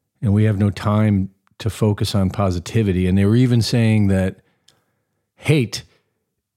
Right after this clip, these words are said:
has its place, you know, in a time of war. I completely disagree with that. If you had two opponents on a battlefield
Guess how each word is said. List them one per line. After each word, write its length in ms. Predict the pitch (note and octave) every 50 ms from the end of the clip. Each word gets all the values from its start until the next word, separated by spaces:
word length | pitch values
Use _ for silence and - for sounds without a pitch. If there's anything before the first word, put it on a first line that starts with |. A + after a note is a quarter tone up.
| _ -
has 260 | - - A#2+ A2 G2 G2
its 120 | F2+ -
place, 640 | - - - - C#3+ C#3 A2+ G2 F#2 - - - - _ _ _ _ _ _ _ _ _ _ _ _ _ _ _ _ _ _ _ _ _ -
you 100 | B2 G#2+
know, 180 | F#2+ F2+ F2+
in 80 | G2+ G2
a 60 | F#2+
time 280 | F2+ - - G#2 G2 F#2
of 140 | F#2 E2+ -
war. 440 | G2 F#2+ F#2+ F#2+ F#2 F#2 G2 G#2+ - _ _ _ _ _ _ _ _ _ _ _ _ _ _ _ _ _ _ _ _ -
I 320 | G#2+ A2 G#2+ G#2 G#2+ A2+
completely 460 | - - G#2+ F#2+ - - A2+ G2+ G2+ G2
disagree 420 | F2+ F#2+ - - D#2+ - F#2+ G2+
with 160 | G2 F2+ D#2+
that. 320 | - F2 F2 - - - _ _ _ _ _ _ _ _ _ _ _ _ _ _ _ _ _ _ _ _ _ _ _ _ - - - - - _ -
If 100 | B2 -
you 120 | F#3 F#3+
had 180 | F#3+ F3 D3 A#2+
two 500 | - - F#3 F#3+ G3 F#3+ F3+ E3+ D3+ -
opponents 600 | B2+ A2+ - - D3+ D#3 D#3+ D3+ C3+ B2+ A#2 -
on 100 | A#2+ A2+
a 40 | G2
battlefield 840 | - - A2 A#2 B2+ A#2+ A2 - - - F#2+ F2+ F2 F2 F2 F2+